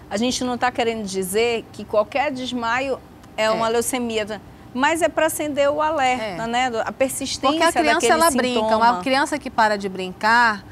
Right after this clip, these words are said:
Speaker 2: alguma coisa está errada. Mas, de qualquer forma, se tem os sintomas clássicos, que a Samira não teve, né? Mas que normalmente é uma palidez, que normalmente é pra, progressiva,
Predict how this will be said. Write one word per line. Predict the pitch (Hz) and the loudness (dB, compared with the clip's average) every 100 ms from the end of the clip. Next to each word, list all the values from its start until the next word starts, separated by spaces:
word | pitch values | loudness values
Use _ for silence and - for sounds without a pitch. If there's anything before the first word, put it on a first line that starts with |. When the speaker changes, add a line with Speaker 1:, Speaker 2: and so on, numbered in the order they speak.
| - - | -20 -2
Speaker 2:
alguma | 185 190 190 202 | 0 0 -2 -4
coisa | 220 202 | -4 -10
está | - 247 | -8 -6
errada. | 311 359 - - - - - - - - - - | -4 -4 -8 -12 -20 -20 -20 -20 -20 -18 -20 -4
Mas, | 349 415 | 0 0
de | 349 | 2
qualquer | 240 - | 0 -2
forma, | 175 214 214 208 | -6 -2 0 -2
se | 220 | -6
tem | - 277 | -6 -2
os | 381 | -2
sintomas | - 320 285 294 370 392 | -2 -4 -2 0 0 -2
clássicos, | - 226 208 190 - - - 185 - - - - | -4 2 4 4 0 -12 -12 -12 -12 -18 -20 -12
que | - | -2
a | 185 | -2
Samira | 202 202 208 | 0 -2 -2
não | 320 | -4
teve, | 359 156 131 | -6 -6 -6
né? | 127 175 294 - - - - | -8 -8 -8 -14 -20 -20 -4
Mas | 180 196 | 0 0
que | - 214 | -2 -2
normalmente | 220 285 285 269 247 247 247 | 2 2 0 -4 -4 -6 -4
é | 196 | -2
uma | 202 | -2
palidez, | 196 208 208 190 180 175 - | 0 -2 -2 -2 -2 -2 -6
que | 196 | -8
normalmente | 196 220 226 208 196 | -6 -4 -6 -8 -10
é | |
pra, | 185 185 | -4 -4
progressiva, | 180 214 196 196 196 - 185 190 208 262 | -4 -6 -6 -4 -6 -10 -10 -10 -8 -8